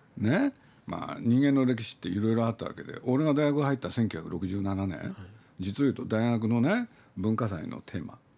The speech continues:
Speaker 1: 人類の幸福。そこは何かって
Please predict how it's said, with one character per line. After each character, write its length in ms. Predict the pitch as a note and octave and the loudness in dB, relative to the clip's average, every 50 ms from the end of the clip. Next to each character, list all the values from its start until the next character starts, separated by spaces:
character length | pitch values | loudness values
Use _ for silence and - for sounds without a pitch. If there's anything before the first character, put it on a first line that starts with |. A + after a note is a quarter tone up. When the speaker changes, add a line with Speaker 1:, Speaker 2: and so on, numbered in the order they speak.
| _ - | _ -10
Speaker 1:
人 240 | F#2 F2+ B2 D3+ D3+ | -2 0 0 0 0
類 120 | A2+ D#2+ - | -2 -4 -6
の 80 | - - | -8 -12
幸 160 | - - G2 | -10 -10 -10
福。 300 | - - - - F#3+ G#3+ - _ _ _ _ _ _ _ _ _ _ _ _ _ _ _ - - - - - - - - - - - A#2+ | -8 -8 -10 -10 -10 -10 -10 _ _ _ _ _ _ _ _ _ _ _ _ _ _ _ -20 -20 -20 -20 -20 -20 -20 -20 -20 -14 -12 -8
そ 120 | B2 D3 | -6 -2
こ 80 | C3 D#3+ | 0 2
は 80 | E3 D3+ | 2 4
何 240 | D#3 G3 G3+ F3+ | 4 4 2 2
か 100 | - - | 0 -2
っ 40 | D2+ | -6
て 120 | - - | -10 -14